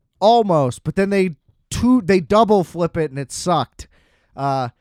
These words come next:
so eventually they do it. There clearly was supposed to be six episodes, I think. I think that, that contro-, there was a controversy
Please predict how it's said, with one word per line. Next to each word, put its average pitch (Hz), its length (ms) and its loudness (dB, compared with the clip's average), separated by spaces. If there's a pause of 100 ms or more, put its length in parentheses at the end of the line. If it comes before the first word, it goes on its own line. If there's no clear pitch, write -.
(1400)
so 196 300 0
eventually 202 760 2 (920)
they 165 140 0
do 185 200 2
it. 190 100 -4 (760)
There 190 200 6
clearly 233 400 4
was 190 320 6
supposed 180 380 2
to 165 60 -4
be 151 120 0
six - 320 -6
episodes, 113 520 -6
I 104 120 -6
think. 98 360 -12
I 127 120 -6
think 160 260 -8
that, 160 140 -6
that 147 180 -2
contro-, 147 440 -6
there 147 100 0
was 143 120 0
a 139 60 -8
controversy 156 880 -4